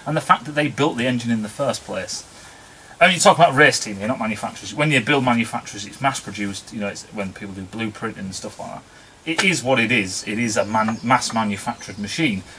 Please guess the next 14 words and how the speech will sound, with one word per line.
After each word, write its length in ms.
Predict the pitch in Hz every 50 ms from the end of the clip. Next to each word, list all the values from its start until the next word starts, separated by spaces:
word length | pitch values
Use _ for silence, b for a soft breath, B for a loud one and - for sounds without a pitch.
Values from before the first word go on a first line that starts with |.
| B B
and 160 | 131 127 120
you 100 | 139 135
can 280 | - - 156 151 135
get 140 | 110 123 -
more 240 | 113 104 104 107 123
out 160 | 143 151 120
of 100 | 92 87
it. 100 | 87 - - B B B B B
Just 240 | - 151 - - -
look 160 | 120 - -
at 80 | 123 117
World 200 | 110 101 101 101
Superbike. 600 | - - 180 180 - 110 92 - 82 80 - - - B B B B B B B B B B B B B B B B - - - - - - - - - - - - - 127 -
But 480 | 190 - - - - - - - -